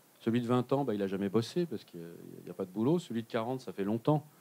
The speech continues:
qu'il a été, qu'il est au chômage, ça fait longtemps qu'il a pas bossé. Ils ont chacun des, des, euh, des problèmes pour retrouver du travail. Et donc, ce,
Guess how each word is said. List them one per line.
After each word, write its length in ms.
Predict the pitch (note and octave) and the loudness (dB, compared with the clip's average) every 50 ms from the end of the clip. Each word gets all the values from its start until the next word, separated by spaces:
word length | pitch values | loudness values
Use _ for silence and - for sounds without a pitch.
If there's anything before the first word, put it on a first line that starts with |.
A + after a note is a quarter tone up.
| - - _ _ - | -20 -20 _ _ 2
qu'il 100 | G#2 G2 | 4 4
a 60 | F#2+ | 4
été, 580 | F#2+ F#2+ - - G2+ G#2 G2+ F#2+ F#2 F#2 F2+ E2+ | 4 2 2 0 2 2 4 2 2 2 0 0
qu'il 120 | - G#2+ F#2+ | 2 2 2
est 40 | |
au 60 | G2+ G2 | 2 2
chômage, 400 | - - G2+ G2 B2 D3 D#3+ D3+ | 2 0 2 4 4 4 4 2
ça 80 | A#2 | 2
fait 60 | G2+ | 0
longtemps 220 | G#2 G#2 G#2 - A#2+ | 0 0 0 0 0
qu'il 140 | - G#2+ G2 | 2 2 2
a 60 | G2 | 2
pas 140 | - F#2 F2+ | 2 0 0
bossé. 400 | F2 F#2 - - - F3 G#3 G3 - - - - - - - - - - | 0 -2 -4 -2 0 0 0 0 -4 -12 -20 -20 -20 -20 -20 -20 -8 -2
Ils 120 | G#2+ A#2+ | 0 0
ont 40 | B2 | 0
chacun 440 | A#2 - C#3+ C#3 C3+ - - D#3+ D#3 | 2 4 4 2 4 4 2 2 4
des, 500 | C#3 B2+ B2 B2 A#2+ A#2+ A#2 A#2 A2 A2 - _ _ _ - _ _ _ - - | 4 6 6 6 6 6 6 4 2 -2 -8 _ _ _ -20 _ _ _ -6 0
des, 320 | A2 A2+ A2+ A2+ A2 A2 G#2+ | 0 0 2 0 -2 -2 -4
euh, 640 | G#2 G2+ G2+ G2 G2 G2 G2 F#2+ F#2+ F#2 F#2 F2+ F2+ F#2 F#2 F2+ F2+ F2 F#2 F2+ F2+ F2 | -4 -4 -2 -2 -2 0 0 0 -2 -2 -4 -4 -4 -4 -4 -6 -6 -6 -8 -8 -6 -2
des 80 | - G#2 | -2 -2
problèmes 400 | - - A2 A#2+ B2+ D3 E3 D#3+ | 0 4 4 6 8 8 6 8
pour 100 | - B2 | 4 2
retrouver 260 | A#2+ A#2 - B2+ B2+ | 2 4 4 2 4
du 100 | C3+ C#3+ | 4 2
travail. 500 | - - D3 C#3+ C3+ C3 C3 C3 B2+ A2+ | 0 2 2 4 6 6 6 4 4 2
Et 40 | G#2 | 0
donc, 200 | A2 G#2+ A2 A2 | -2 -2 -4 -6
ce, 260 | - - - G#2 G2+ | -8 -6 -4 -4 -4